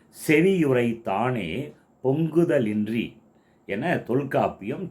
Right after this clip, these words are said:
செய்யுளியலிலே நூற்றி பதிமூன்றாவது சூத்திரம் சொல்லுகிறது. "செவியுறை தானே பொங்குதலின்றி". இதனுடைய பொருள் என்ன என்று சொன்னால்,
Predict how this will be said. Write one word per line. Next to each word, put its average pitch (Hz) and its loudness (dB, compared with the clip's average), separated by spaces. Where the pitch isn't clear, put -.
செய்யுளியலிலே 123 -2
நூற்றி 117 -6
பதிமூன்றாவது 104 -2
சூத்திரம் 151 -4
சொல்லுகிறது. 104 0
"செவியுறை 131 2
தானே 101 -2
பொங்குதலின்றி". 107 -4
இதனுடைய 123 0
பொருள் 185 2
என்ன 117 0
என்று 104 -4
சொன்னால், 98 -4